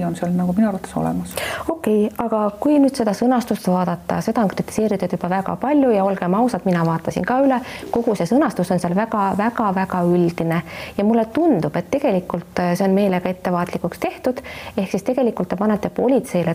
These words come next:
Speaker 2: tohutu koormuse, nemad peavad hakkama tõlgendama, kus see oht on, keda karistada ja kuidas, äh, mismoodi seda konkreetset olukorda tõlgendada. Kas te politsei elu liiga raskeks ei tee?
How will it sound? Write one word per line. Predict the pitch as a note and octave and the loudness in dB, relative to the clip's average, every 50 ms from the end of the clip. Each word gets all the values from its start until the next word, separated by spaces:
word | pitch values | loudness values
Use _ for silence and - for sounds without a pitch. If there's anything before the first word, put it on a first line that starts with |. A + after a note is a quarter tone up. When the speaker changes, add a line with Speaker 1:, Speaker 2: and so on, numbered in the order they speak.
| E3 - | -2 -2
Speaker 2:
tohutu | - C4+ C4+ B3+ A3 B3+ - F3 | 0 2 2 2 0 0 -4 -2
koormuse, | - G3 G3 G3+ F#3+ F#3 F3+ - F#3 F3 | 0 0 2 2 2 2 2 2 2 2
nemad | F3 G3+ B3 D4 D4+ B3+ - - | 2 4 4 4 2 2 0 0
peavad | F#3+ F#3+ F3+ F3 E3+ | 0 0 0 0 0
hakkama | F#3 G#3 A#3 - - G3+ F#3 F3+ | 0 -2 -2 -2 -2 -2 0 0
tõlgendama, | F3+ A3 B3 C#4 B3+ A#3+ - G#3+ G3+ G3 G3 G3 - - - - - - - - | 0 0 0 2 2 2 2 2 0 0 -2 -4 -8 -12 -14 -14 -14 -16 -8 -2
kus | - B3 C4+ C4 - - | 0 0 0 0 0 -2
see | F#3 | 0
oht | F3+ G3 A#3 A#3 - - - A3 | 2 2 2 0 -2 -4 -4 -2
on, | G#3+ G#3 G3 G3 | 0 2 2 2
keda | G3 - B3 B3 G3 E3+ | 0 0 0 0 -2 -2
karistada | - - G3+ G3 F#3+ F3+ - - F3 - E3+ | -2 -2 0 0 0 -2 -2 -4 -2 0 0
ja | D#3+ D#3 D#3 | 0 0 0
kuidas, | - - A3+ B3 B3+ C4 A#3 G#3+ G3+ - - - - - - - - - - | 0 0 0 2 2 2 0 0 -2 -4 -8 -14 -14 -14 -14 -14 -6 0 2
äh, | G3 F3+ F3+ F#3 - - - - - - | 4 4 4 2 0 -4 -8 -6 -4 -2
mismoodi | - - A3+ B3+ A#3+ A3 G3+ F#3 F#3+ F#3 F#3 | 2 2 2 2 4 4 4 4 4 2 2
seda | F3+ F3+ F3+ F3+ | 0 -2 0 0
konkreetset | E3+ F#3 F3+ - A3 A3 - F#3 - - | 0 0 2 2 0 0 -2 -4 -4 -2
olukorda | G3+ G3+ F#3+ G3 F#3 F3 - E3+ - | -2 -2 0 0 -2 -2 -4 -4 -2
tõlgendada. | F#3+ F#3+ F#3 F#3 F3 F3+ F3 F3+ - | 0 0 2 2 2 0 0 -2 -2
Kas | - C4+ | -4 -2
te | - B3 - - - - | -2 -4 -6 -6 -4 -2
politsei | A#3+ A#3+ A#3+ A#3+ A#3+ - F#3+ G3 | 0 0 0 0 0 0 0 2
elu | G#3 G3+ F#3+ | 2 4 4
liiga | F#3 F#3+ F3+ F3+ E3+ | 4 2 2 0 -2
raskeks | - E3 - - - - - - - | -4 -6 -8 -8 -8 -10 -8 -6 -6
ei | - - | -4 -4
tee? | - - - | -4 -4 -6